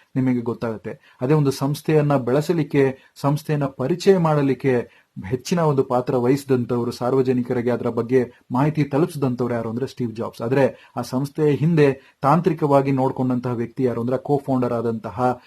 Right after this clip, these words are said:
ಅವರ ಜೊತೆ ಇದ್ದಂತಹ ಸ್ಟೀಫನ್ ವೋಜ್ನಿಯಾಕ್ ಅಂತ ಹೇಳ್ಬೋದು. ಈ ರೀತಿ ನಮ್ಮ ಜೀವನದಲ್ಲಿ ನೆಟ್ವರ್ಕಿಂಗ್ ಅನ್ನೋದು ಪಾತ್ರ ಎಷ್ಟು ಮುಖ್ಯ ಅನ್ನೋದು ಸ್ಟೀವ್ ಜಾಬ್ಸ್ ಮತ್ತೆ ಸ್ಟೀಫನ್ ವೋಜ್ನಿಯಾಕ್ಸ್ ಇವರಿಬ್ಬರ ಒಂದು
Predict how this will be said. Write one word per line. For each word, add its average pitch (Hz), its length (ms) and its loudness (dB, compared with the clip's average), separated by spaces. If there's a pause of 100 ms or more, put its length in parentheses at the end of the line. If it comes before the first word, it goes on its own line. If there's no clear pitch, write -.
(160)
ಅವರ 120 220 2
ಜೊತೆ 127 320 0
ಇದ್ದಂತಹ 117 540 -2
ಸ್ಟೀಫನ್ 120 420 -6
ವೋಜ್ನಿಯಾಕ್ 110 460 -6
ಅಂತ 101 140 -14
ಹೇಳ್ಬೋದು. 92 440 -16 (840)
ಈ 196 80 6
ರೀತಿ 185 400 2 (120)
ನಮ್ಮ 151 180 4
ಜೀವನದಲ್ಲಿ 147 640 2
ನೆಟ್ವರ್ಕಿಂಗ್ 131 580 0
ಅನ್ನೋದು 117 200 0
ಪಾತ್ರ 127 340 0
ಎಷ್ಟು 120 420 -2
ಮುಖ್ಯ 127 280 -4
ಅನ್ನೋದು 123 480 2 (300)
ಸ್ಟೀವ್ 165 280 0
ಜಾಬ್ಸ್ 160 320 2
ಮತ್ತೆ 135 260 2
ಸ್ಟೀಫನ್ 143 400 -2
ವೋಜ್ನಿಯಾಕ್ಸ್ 127 580 0
ಇವರಿಬ್ಬರ 131 340 2
ಒಂದು 135 400 4